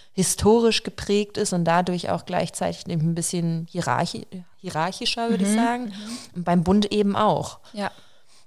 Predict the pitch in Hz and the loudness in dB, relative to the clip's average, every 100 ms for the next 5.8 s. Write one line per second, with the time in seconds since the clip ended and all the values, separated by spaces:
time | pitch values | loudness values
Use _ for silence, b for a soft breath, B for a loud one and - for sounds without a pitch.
0 | - - - 180 175 - 196 190 180 196 | -20 -20 -12 -6 -2 2 2 2 0 0
1 | 185 185 - 185 180 165 196 220 254 240 | -2 -4 -4 -2 -4 -4 -8 -4 -6 -6
2 | - 254 202 147 147 165 160 170 190 190 | -4 -2 0 2 0 2 -2 0 0 0
3 | 190 190 175 185 196 247 - 208 233 262 | -2 -4 -4 -2 -2 -4 0 2 4 2
4 | 254 214 - 202 202 180 175 196 196 185 | 2 0 0 -2 -2 0 0 0 -2 -2
5 | 185 175 - 175 - 196 175 | 2 0 0 -4 2 4 4